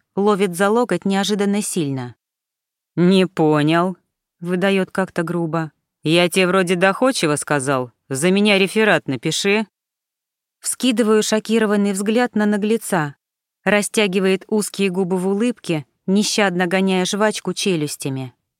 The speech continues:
«Ты не шебаршись, отблагодарю по полной, по высшему классу. Тебе понравится, добавки попросишь». Лыбится,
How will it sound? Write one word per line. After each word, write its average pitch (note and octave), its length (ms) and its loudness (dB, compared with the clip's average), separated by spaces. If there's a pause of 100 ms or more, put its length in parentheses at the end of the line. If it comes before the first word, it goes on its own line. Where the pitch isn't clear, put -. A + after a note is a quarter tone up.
(880)
«Ты D#3+ 200 2
не E3 160 2
шебаршись, E3 1040 0 (100)
отблагодарю F#3+ 760 0
по G3+ 140 2
полной, F3+ 520 0
по D3 160 0
высшему F3 420 0
классу. D#3+ 560 -2 (520)
Тебе D3 340 -2
понравится, E3+ 920 0 (220)
добавки E3 760 2
попросишь». F3+ 840 -2 (720)
Лыбится, G#3 760 0